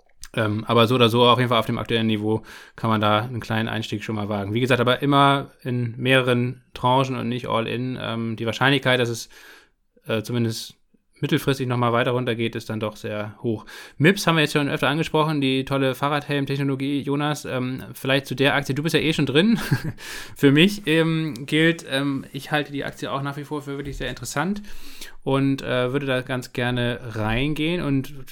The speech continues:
das ist auch schon, ich meine, die sind ja schon profitabel und, äh, die Gewinn-, das Gewinnwachstum ist auch nach wie vor echt ganz gut intakt. Dieses Jahr ein bisschen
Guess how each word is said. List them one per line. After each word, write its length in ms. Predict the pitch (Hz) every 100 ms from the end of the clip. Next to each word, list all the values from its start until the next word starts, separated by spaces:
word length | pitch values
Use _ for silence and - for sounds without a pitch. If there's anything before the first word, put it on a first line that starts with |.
| -
das 160 | 123
ist 140 | 127 -
auch 160 | 131
schon, 140 | 135 147
ich 60 |
meine, 200 | 135 135
die 120 | 117
sind 120 | 131 175
ja 80 |
schon 220 | 117 127 117
profitabel 640 | 120 117 127 147 170 180
und, 260 | - 127 127
äh, 300 | - 127 120
die 100 | 127
Gewinn-, 460 | 117 143 151 139
das 160 | 117 -
Gewinnwachstum 500 | 127 139 135 - 139
ist 80 | 113
auch 140 | 117
nach 140 | 123
wie 80 | 127
vor 200 | 120 131
echt 140 | - -
ganz 160 | 123
gut 120 | -
intakt. 300 | 113 110 135
Dieses 160 | 139 135
Jahr 140 | 131
ein 20 | 127
bisschen 380 | 131 120 117